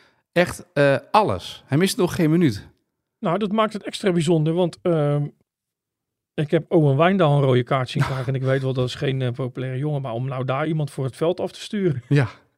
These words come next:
Speaker 1: Ja.
Speaker 2: Hè, want, want hij aaide misschien net met zijn voorhoofd richting Hazard, maar dan k-, zo'n vierde man die daar ook als een wezenloos het veld in komt springen, waarvan je denkt, "Joh, kijk uit, jou, jij maakt de grootste be-, de,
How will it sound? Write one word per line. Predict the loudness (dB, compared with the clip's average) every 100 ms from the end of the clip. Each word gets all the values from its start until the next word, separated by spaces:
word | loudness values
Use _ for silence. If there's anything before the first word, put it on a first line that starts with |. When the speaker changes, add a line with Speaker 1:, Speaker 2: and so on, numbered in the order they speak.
| _ _ _
Speaker 1:
Ja. | -4 -2
Speaker 2:
Hè, | -2 -2
want, | -4
want | -8 -10
hij | -8 -6
aaide | -4 0 0 2 0
misschien | 0 -2 0
net | 0 0
met | -4 -4
zijn | -6
voorhoofd | 0 2 2 2 0
richting | -6 -4 -4
Hazard, | -2 -2 0 0 0
maar | -2 -6
dan | -10
k-, | -6
zo'n | -4 0
vierde | 0 2
man | 2 2
die | 2
daar | 2 2
ook | 2
als | 0 -2
een | 4
wezenloos | 6 6 4 2 2
het | -2 -2
veld | -2 0
in | -4
komt | -6 -8
springen, | -4 -2 0 -2 -6 _ _ _
waarvan | -4 0 0
je |
denkt, | 2 2
"Joh, | 0 -2
kijk | 0 0
uit, | 0 0
jou, | -2 2 2
jij | 2 0
maakt | 0 -4
de | -2
grootste | 0 0 0 0
be-, | 2 2
de, | 2